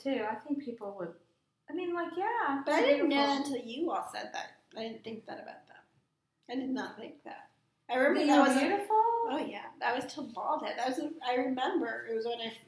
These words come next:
Speaker 2: dramatically lost weight. <clears throat>
Speaker 1: Yeah, you, like, totally transformed your, like, body and your clothes and your style. And
Speaker 2: It was the one where we were at the house with the round table, the angry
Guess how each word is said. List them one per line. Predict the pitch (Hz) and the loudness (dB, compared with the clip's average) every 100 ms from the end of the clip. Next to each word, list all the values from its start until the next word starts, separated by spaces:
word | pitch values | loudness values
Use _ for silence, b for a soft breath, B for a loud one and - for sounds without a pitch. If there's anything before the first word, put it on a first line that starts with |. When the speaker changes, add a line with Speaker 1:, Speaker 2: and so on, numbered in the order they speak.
| - | -8
Speaker 2:
dramatically | 226 233 240 247 - | -4 -4 -4 -8 -8
lost | 220 226 - - | -4 -4 -4 -10
weight. | - 240 - - - | -10 -8 -10 -14 -10
<clears throat> | - 220 B B B B | -8 -8 B B B B
Speaker 1:
Yeah, | 359 330 | -2 4
you, | 294 | 6
like, | 277 240 | 6 4
totally | - 302 370 | 2 4 4
transformed | 359 320 269 277 - 240 233 233 | 2 4 4 4 0 0 0 0
your, | 233 208 | 0 4
like, | 202 196 - - | 4 4 -2 0
body | 262 262 262 269 269 | 2 4 4 2 2
and | 240 | 0
your | 220 202 | 0 -2
clothes | - 294 277 277 269 269 269 | 0 4 6 6 4 2 0
and | 254 | -4
your | 220 | -6
style. | - - 214 208 208 214 214 214 208 | -8 -2 2 4 4 4 6 4 4
And | 247 | 4
Speaker 2:
It | 247 | 4
was | 262 277 | 2 0
the | 285 | -4
one | 269 262 269 269 269 269 | -2 -2 -2 -2 -4 -4
where | 240 - | -4 -4
we | 240 | -6
were | 254 | -6
at | 262 | -8
the | 262 | -8
house | 247 - - - | -10 -6 -4 -4
with | - - | -10 -8
the | |
round | - 98 104 - - - | -8 -4 -2 -2 -4 -6
table, | 175 160 160 165 | -4 0 0 2
the | - | 0
angry | - - - 165 165 330 - | 0 0 2 2 4 2 0